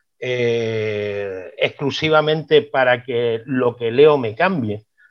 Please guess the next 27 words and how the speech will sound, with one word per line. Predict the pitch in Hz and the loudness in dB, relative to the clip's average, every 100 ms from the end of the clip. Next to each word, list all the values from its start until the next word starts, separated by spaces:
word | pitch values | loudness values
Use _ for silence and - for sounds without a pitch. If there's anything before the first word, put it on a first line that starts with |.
| _ _ _ | _ _ _
eh, | 123 113 107 | -6 -4 -2
pero | 117 110 | 0 0
sí | 107 131 | 0 -2
es | - | 0
posible | 127 - 143 151 147 | -2 0 4 4 6
que | 139 117 - | 4 2 -2
lo | 123 113 113 | 0 0 2
que, | 110 110 113 | 0 2 2
eh, | 107 80 101 101 _ | 0 -6 -14 -14 _
que | 104 90 - | -8 -6 -2
en | 110 113 | -2 0
el | 110 - | -4 0
texto | 139 - - 165 | -2 0 0 2
haya | 139 160 160 151 | 4 6 6 2
preguntas, | 135 131 160 147 143 131 139 | 2 2 2 2 0 2 4
haya, | 135 143 143 131 - - - - _ | 6 6 6 4 0 -20 -20 -20 _
haya, | 131 135 139 151 147 143 139 | 2 2 4 6 8 8 6
digamos, | 131 135 151 147 - | 6 4 4 2 -4
incomodidades, | 175 160 160 156 147 143 139 147 151 156 151 - | -4 -4 0 2 4 4 6 8 8 6 4 0
¿no? | 151 147 | -2 -2
Que | 139 | -2
me | 127 123 | -2 -4
hagan | 123 139 143 | -2 -2 -2
acabar | 135 117 113 123 | -4 -4 -4 -4
cambiando, | 117 107 127 202 139 110 _ _ - _ 120 | -6 -6 -2 -2 -2 -12 _ _ -20 _ -6
¿no? | 180 214 127 | -6 -6 -4
Eh, | 117 113 107 107 107 110 107 | -2 -2 -2 -4 -4 -4 -6